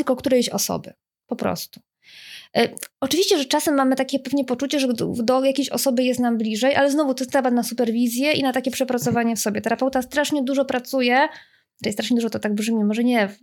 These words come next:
w sumie aż tak to się, to automatycznie s-, się robi pewnie, ale, ale trzeba pracować nad tym, żeby zachować tą neutralność i cały czas o tym pamiętać. Gdzieś tam, ym,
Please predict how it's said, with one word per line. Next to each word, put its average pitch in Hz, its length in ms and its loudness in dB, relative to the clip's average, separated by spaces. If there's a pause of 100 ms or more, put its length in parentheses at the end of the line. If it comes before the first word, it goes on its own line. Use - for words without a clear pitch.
(280)
w - 60 -20
sumie 233 160 -4 (160)
aż 214 180 -6
tak - 180 -8
to 240 80 -4
się, 240 160 -6
to 240 180 -4
automatycznie 262 500 0
s-, 247 120 -6 (140)
się 208 180 -2
robi 196 220 0
pewnie, 202 360 0
ale, 240 220 2 (320)
ale 254 100 2
trzeba 359 260 2
pracować 277 420 0
nad 285 300 2
tym, 262 140 0
żeby 240 200 0
zachować 208 440 0
tą 202 80 0
neutralność 233 560 2
i 247 40 -10
cały 269 160 0
czas 262 120 0
o 247 40 -4
tym 247 160 0
pamiętać. 208 760 -2
Gdzieś - 280 -10
tam, 220 240 -4 (420)
ym, 214 80 -2